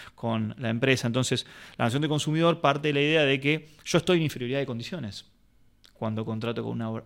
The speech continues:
con una empresa de medicina prepaga. Bueno, agrega en este espectro de consumidores hipervulnerables, dentro de la categoría de consumidores, personas que incluso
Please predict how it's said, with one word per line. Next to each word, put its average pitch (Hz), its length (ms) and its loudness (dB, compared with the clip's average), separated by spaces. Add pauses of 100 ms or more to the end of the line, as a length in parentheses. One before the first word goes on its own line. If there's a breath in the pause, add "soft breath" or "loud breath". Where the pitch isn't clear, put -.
con 110 160 -6
una 113 80 0
empresa 110 300 -4
de - 20 -4
medicina 107 320 -4
prepaga. 98 420 -8 (1000 loud breath)
Bueno, 107 260 0 (420 loud breath)
agrega 156 760 6
en 135 120 0
este 135 140 -6
espectro 139 300 -2
de 123 80 0
consumidores 120 500 -2
hipervulnerables, 120 800 0
dentro 165 320 4
de 117 60 -2
la 113 80 -4
categoría 117 360 -4
de 120 40 -8
consumidores, 123 760 -4 (420 loud breath)
personas 165 340 0
que 147 80 -4
incluso 165 400 0